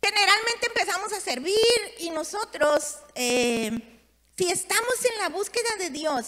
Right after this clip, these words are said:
y estamos sirviendo con gente que también esté buscando a Dios, no importa lo que se presente, porque los dos amamos a Dios. Y el centro de nuestra vida y de nuestra atención es Dios. Entonces, a final de cuentas, va a haber armonía ahí, porque amamos lo mismo.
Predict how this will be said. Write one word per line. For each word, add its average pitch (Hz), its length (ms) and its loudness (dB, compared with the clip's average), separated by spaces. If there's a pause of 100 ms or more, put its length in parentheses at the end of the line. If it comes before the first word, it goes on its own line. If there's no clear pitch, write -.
y 330 100 0
estamos 392 420 -2
sirviendo 392 640 -2
con 285 200 -4
gente 330 320 -6
que 262 100 -4
también 262 360 -8
esté 392 260 -6
buscando 339 420 -4
a 339 40 0
Dios, 277 380 -4 (520)
no 370 100 -6
importa 466 360 -2 (100)
lo 480 80 2
que 453 120 -4
se 311 120 -6
presente, 427 600 -4
porque 349 460 -4
los 349 180 0
dos 349 160 -2
amamos 440 440 -2
a 359 40 0
Dios. 440 520 -4 (500)
Y 381 80 0
el 370 160 0
centro 440 340 -2
de 480 200 6
nuestra 359 280 -2
vida 403 380 2
y 415 40 -4
de 349 120 -2
nuestra 311 280 -6
atención 269 420 -6
es 285 160 -4
Dios. 381 380 0
Entonces, 349 460 -6
a 339 80 -4
final 311 360 -4
de 453 120 -2
cuentas, 440 340 -2
va 427 40 0
a 427 40 0
haber 440 180 -2 (100)
armonía 359 440 -6
ahí, 370 400 -8 (420)
porque 349 240 -2
amamos 320 400 -2
lo 370 100 -2
mismo. 302 560 -6